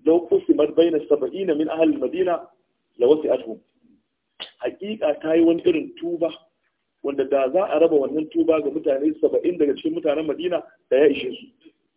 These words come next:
"Afala wajadta abdala min an jadar bi nafsi halillahi azza wa jal?" Shin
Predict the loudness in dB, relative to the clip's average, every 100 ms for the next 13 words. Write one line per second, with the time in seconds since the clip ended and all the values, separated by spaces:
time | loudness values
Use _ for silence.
0 | _ _ _ _ _ _ _ _ -6 0
1 | 4 6 8 8 4 2 -2 -4 -4 -4
2 | 4 4 4 -4 -18 _ _ _ -8 -6
3 | -6 -2 0 2 0 2 0 0 -2 0
4 | 0 2 2 2 0 0 -2 -4 -8 _
5 | _ _ _ _ _ _ _ -2 -2 0
6 | -6